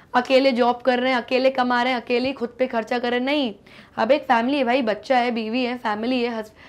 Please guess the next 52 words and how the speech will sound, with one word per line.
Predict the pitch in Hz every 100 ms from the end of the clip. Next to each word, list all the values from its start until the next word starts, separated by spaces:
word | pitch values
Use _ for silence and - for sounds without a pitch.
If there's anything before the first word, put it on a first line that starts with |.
| -
पेरेंट्स | - 233 254 277 269
हैं, | 269
सब | 294 240
हैं। | 202 - - - _ -
तो |
अब | 381 - 311 330
आप | 339
अपनी | 311 311 320
लाइफ | 277 285
में | 330
अकेले | 269 254 247
परफॉर्म | 294 285 294 294
नहीं | 320
कर | 311 226
रहे | 196
हो, | 190 - - _ -
you | 311 381
belong | 262 262 285
to | 330
a | 311
larger | 208 202 269 262
image। | 214 190 185 - - -
आप | 220 233
अब | 285
एक | 320 277
लार्जर | 220 214 220 285
इमेज | 285 277 254
में | 311
हो, |
आपको | 277 277
एक | 311 - _ _ _
पूरी | - 330
फैमिली | 330 254 226 254
को | 262
साथ | 294 269
देखना | 233 220 220 254
है | 302 302 - - - -
और | 294
वैसा | 269 254 311
रोल | 285 262
निभाना | 269 226 214 220
है |
फैमिली | 247 226 202 208
के | 202 180
साथ। | - 180 - - _ - - -
And | 247 254
must | 311 359 - - -
develop | 247 254 302 311
a |
new | 277 311 320
set | 269
of | 277